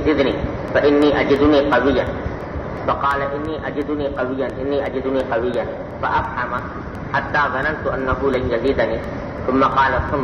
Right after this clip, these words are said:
ثلاثا من كل شهر". یہ ایک حدیث ہے حضرت ابو اقرب رضی اللہ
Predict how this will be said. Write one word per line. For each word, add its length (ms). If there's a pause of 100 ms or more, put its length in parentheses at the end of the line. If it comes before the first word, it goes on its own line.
ثلاثا 380
من 280
كل 120 (180)
شهر". 200 (3500)
یہ 120
ایک 180
حدیث 320
ہے 440 (340)
حضرت 260 (440)
ابو 260
اقرب 400 (1900)
رضی 200
اللہ 260